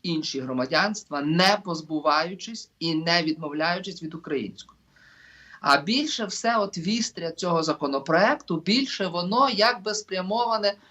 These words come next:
ну, це я так прочитую, більше спрямовано на іноземців, яким дається,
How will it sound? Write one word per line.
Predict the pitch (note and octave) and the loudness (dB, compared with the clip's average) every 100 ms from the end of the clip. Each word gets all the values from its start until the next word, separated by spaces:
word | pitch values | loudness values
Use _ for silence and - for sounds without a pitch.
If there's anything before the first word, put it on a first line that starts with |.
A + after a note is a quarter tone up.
| - | -2
ну, | A3 | 0
це | A#3+ A#3 | 2 2
я | A#3 - | 4 4
так | D3+ - | 0 -2
прочитую, | D3+ - B2+ - G#2 - _ _ _ _ _ _ _ _ - - | -8 -6 -8 -8 -14 -18 _ _ _ _ _ _ _ _ -16 -6
більше | A2+ C3 F#3 G#3 | -2 2 2 2
спрямовано | G3 F#3+ F#3+ A3+ A3+ G3+ | -2 0 2 2 4 4
на | G#3 A3 | 6 4
іноземців, | A3 F#3+ G3 D3 G#2 - _ _ _ _ _ _ _ - | 2 0 0 0 -6 -16 _ _ _ _ _ _ _ -8
яким | B2 G#3 - B3+ A#3 F3+ - - | 0 2 2 0 0 0 -6 0
дається, | D#3+ E3 E3+ D#3+ C#3 - C#3 B2+ B2 | 0 0 -6 -6 -8 -10 -8 -6 -6